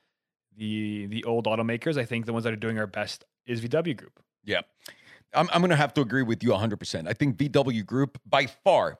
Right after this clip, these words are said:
Speaker 2: is
Speaker 1: Yeah.
Speaker 2: the king of ev-, them and Tesla right
Speaker 1: Yeah.
Speaker 2: now. They're both sitting in a really pretty direction. I'm gonna tell you guys why. Because V W can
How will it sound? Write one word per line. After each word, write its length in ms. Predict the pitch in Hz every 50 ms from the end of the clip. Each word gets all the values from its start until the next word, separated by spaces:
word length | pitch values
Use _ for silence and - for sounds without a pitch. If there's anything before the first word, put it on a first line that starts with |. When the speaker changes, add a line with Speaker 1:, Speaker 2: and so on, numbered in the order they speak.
| _ _ _ _ _ _ _ _ _ -
Speaker 2:
is 80 | 120
Speaker 1:
Yeah. 80 | 107 98
Speaker 2:
the 80 | 143
king 320 | - - - 143 135 120 113
of 120 | 104 - - - _
ev-, 180 | - 113 87 - _ _ _ _ _ _ _ _ _ _ _ 98 _ _
them 240 | - 175 196 220 190
and 140 | 143 120 -
Tesla 380 | 117 98 - - - - - - _ _ _ _ _ _
right 140 | - 127 135 101
Speaker 1:
Yeah. 40 | 95
Speaker 2:
now. 280 | 104 90 76 65 - _ _ _ _ - - _
They're 100 | - 151
both 320 | 139 95 147 156 175 165 -
sitting 240 | - 156 143 135
in 100 | 123 110
a 40 | 104
really 260 | 95 95 123 120 113
pretty 280 | 101 - 113 117 107 104
direction. 520 | 82 98 87 90 85 - - - 76 69 - _ _ _ _
I'm 60 | -
gonna 100 | 127 123
tell 160 | 110 - 123 120
you 80 | 117
guys 220 | 104 104 101 - -
why. 240 | 101 92 87 87 - _ _ _ _ - _ _ -
Because 380 | 135 143 - 156 151 135 98 - -
V 140 | 156 185 175
W 360 | 147 165 151 156 190 165 160
can 200 | - 139 123 -